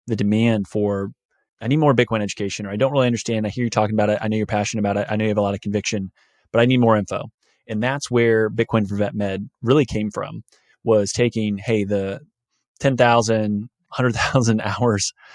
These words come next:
of time that I've spent and distill it down into bite-sized courses and walking you through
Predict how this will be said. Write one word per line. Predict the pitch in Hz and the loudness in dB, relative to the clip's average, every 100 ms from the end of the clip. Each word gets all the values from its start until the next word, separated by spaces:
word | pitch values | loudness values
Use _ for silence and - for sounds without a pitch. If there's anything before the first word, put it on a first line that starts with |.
| - - | -20 -12
of | 110 | -8
time | - 113 110 | -2 0 2
that | 107 | 0
I've | 107 | 0
spent | - 117 107 104 | -2 -2 -2 -4
and | 113 | -6
distill | 104 123 117 | -2 2 2
it | |
down | 110 107 107 | 2 0 -2
into | 101 107 104 101 101 | -4 -4 -4 -2 -6
bite-sized | 120 110 110 107 107 | -4 -2 0 0 0
courses | - 147 - 135 117 - _ _ - | 2 2 4 2 0 -4 _ _ -8
and | 110 104 | -2 0
walking | 117 - 123 | 0 0 -2
you | 110 | -2
through | 110 107 104 101 | -2 -2 -2 -4